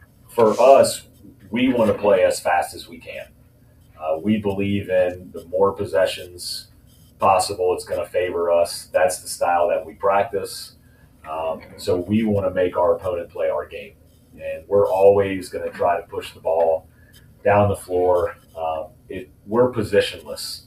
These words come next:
and I didn't really make the choice to be positionless. It was just a natural progression because of how dedicated we are to skill development. A lot of people ask, you know, "Well, I have a post player. What would you do?" And,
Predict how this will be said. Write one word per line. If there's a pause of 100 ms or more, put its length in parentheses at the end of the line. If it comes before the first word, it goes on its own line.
and (220)
I
didn't
really
make
the
choice
to
be
positionless.
It
was
just
a
natural
progression
because
of
how
dedicated
we
are
to
skill
development. (760)
A
lot
of
people
ask,
you
know,
"Well, (580)
I
have
a
post
player.
What
would
you
do?"
And,